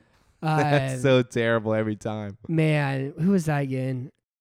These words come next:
Speaker 1: Brady
Speaker 2: No,
Speaker 1: trying
Speaker 2: oh, no,
Speaker 1: to
Speaker 2: no.
Speaker 1: outrun
Speaker 2: No,
Speaker 1: anybody.
Speaker 2: he was trying to outrun Ed Oliver in that Bills game, and he got smashed, and he was so mad. It's like, "Eh, get off me." Yeah.
Speaker 1: Is that
Speaker 2: I,
Speaker 1: what he said?
Speaker 2: I love
Speaker 1: He
Speaker 2: that.
Speaker 1: said, "You stink."
Speaker 2: Yeah, he was,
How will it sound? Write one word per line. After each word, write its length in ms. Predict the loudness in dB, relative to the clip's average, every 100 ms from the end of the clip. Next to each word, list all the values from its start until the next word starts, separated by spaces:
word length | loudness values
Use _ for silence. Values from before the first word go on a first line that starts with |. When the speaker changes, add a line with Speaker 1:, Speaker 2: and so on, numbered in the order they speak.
| _
Speaker 1:
Brady 180 | -8 -8
Speaker 2:
No, 80 | -2
Speaker 1:
trying 160 | 6
Speaker 2:
oh, 80 | 8
no, 80 | 8
Speaker 1:
to 40 |
Speaker 2:
no. 120 | 6 6
Speaker 1:
outrun 220 | 4 -2
Speaker 2:
No, 60 | -4
Speaker 1:
anybody. 420 | -8 -6 2 6 8
Speaker 2:
he 80 |
was 120 | 6 6
trying 180 | 4
to 80 | 6
outrun 260 | 6 6 2
Ed 160 | 0 -2
Oliver 520 | 2 4 4 2 -4
in 100 | -4
that 180 | -4 -2
Bills 300 | 2 2 2
game, 260 | -4 -4 -4
and 140 | 2
he 80 | 4
got 180 | 2 0
smashed, 680 | -4 -4 -2 -2 -2 -4
and 60 | 0
he 100 | 2
was 120 | 2
so 300 | 0 2 2
mad. 260 | 2 -4 -8
It's 100 | -10
like, 100 | -6
"Eh, 200 | 2 2 2
get 180 | 0 2
off 320 | 2 0 -2
me." 340 | -2 0 0 -4 -6
Yeah. 300 | -4 -4 -6 _ _ _ _ _ _ _ -14
Speaker 1:
Is 60 | -4
that 140 | -4
Speaker 2:
I, 40 |
Speaker 1:
what 100 | -4
he 60 | -10
said? 340 | -12 -10 -10 -6
Speaker 2:
I 60 | -2
love 240 | -2 -2
Speaker 1:
He 60 | -4
Speaker 2:
that. 140 | -4
Speaker 1:
said, 160 | -6 -8
"You 100 | -12
stink." 320 | -16 -12 0
Speaker 2:
Yeah, 120 | 2
he 180 | 2 2
was, 260 | 2 0